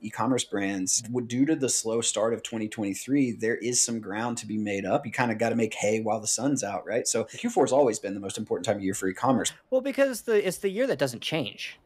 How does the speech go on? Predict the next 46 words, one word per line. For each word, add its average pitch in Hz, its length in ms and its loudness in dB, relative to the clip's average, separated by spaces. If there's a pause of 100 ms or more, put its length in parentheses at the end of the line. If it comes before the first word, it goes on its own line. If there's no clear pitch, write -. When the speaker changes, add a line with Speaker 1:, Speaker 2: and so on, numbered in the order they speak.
(100)
Speaker 2:
right? 143 320 4
Like, 127 280 2
it 151 140 2
is 135 120 -2
the 139 100 2
Speaker 1:
Right. 139 160 -2
Speaker 2:
year 190 140 2
that 156 120 2
has 131 180 0
consistently 165 840 0
seen 131 420 2
growth 104 640 0
year 143 440 0
over 135 260 0
year, 104 320 -2
despite 113 480 -2
everything. 107 440 -4
Like, 123 160 -10
twenty 202 280 0
twenty-two 202 380 2
to 156 60 4
twenty 147 220 0
twenty-one, 135 400 4
it 107 80 0
was 107 220 -2
Black 123 240 4
Friday 110 320 2
growth 110 320 -2
of 113 80 -6
about 107 260 0
two 131 140 -6
point 113 240 -8
three 104 100 -8
percent, - 320 -12 (380)
right? 131 260 4
Speaker 1:
Mm-hmm. - 100 -6 (540)
Speaker 2:
And 151 180 -2
that 196 180 2
was 214 400 2
during 170 300 0
the 147 60 0
time 143 440 -4
where 127 140 2
people 180 640 0
were 151 180 2
spelling 113 800 0